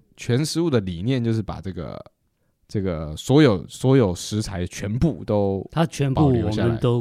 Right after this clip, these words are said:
Speaker 2: 对，它的养分我们都想办法可以吸收到体内。
Speaker 1: 嗯。
Speaker 2: 这样子，这个食物提供我们它的，它的全部，那对我们来讲，就可以让它发挥最大的功能。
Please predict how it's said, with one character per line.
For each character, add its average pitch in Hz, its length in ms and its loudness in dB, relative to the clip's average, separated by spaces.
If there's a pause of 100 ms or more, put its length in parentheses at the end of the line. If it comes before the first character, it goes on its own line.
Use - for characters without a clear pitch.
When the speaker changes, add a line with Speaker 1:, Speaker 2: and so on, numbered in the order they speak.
(280)
Speaker 2:
对， 127 160 -2
它 117 160 -4
的 139 220 -4
养 110 260 -6
分 110 300 0 (300)
我 98 120 -8
们 101 120 -6
都 113 200 0
想 98 300 -10
办 110 180 -2
法 101 240 -12
可 110 140 -10
以 98 80 -10
吸 104 200 -12
收 110 180 -8
到 107 160 -6
体 - 220 -16 (120)
内。 90 160 -16 (260)
Speaker 1:
嗯。 107 560 -8 (160)
Speaker 2:
这 - 100 0
样 175 120 6
子， 110 260 -4 (220)
这 135 160 0
个 117 260 -2
食 117 220 -6
物 127 180 0
提 113 180 -6
供 120 260 2
我 104 120 -2
们 101 300 -8 (280)
它 - 180 -8
的， 104 280 -10 (460)
它 120 120 -10
的 113 100 -6
全 120 300 -6
部， 165 300 0 (160)
那 117 180 -8
对 139 200 0
我 120 80 0
们 110 100 -2
来 107 160 -4
讲， 101 260 -8 (520)
就 127 160 -8
可 113 280 -10
以 107 360 -8 (680)
让 139 160 -4
它 135 140 -4
发 156 180 0
挥 151 160 4
最 147 220 0
大 123 160 -2
的 113 100 -6
功 127 280 -2
能。 101 220 -8